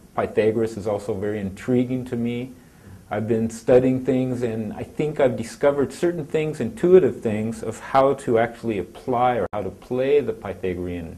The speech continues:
harp that, uh,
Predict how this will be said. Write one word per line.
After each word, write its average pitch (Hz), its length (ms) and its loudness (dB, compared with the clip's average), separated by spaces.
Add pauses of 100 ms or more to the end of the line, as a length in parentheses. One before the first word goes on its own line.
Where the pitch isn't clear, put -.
(100)
harp 87 300 -8 (800)
that, 110 540 0
uh, 101 460 -2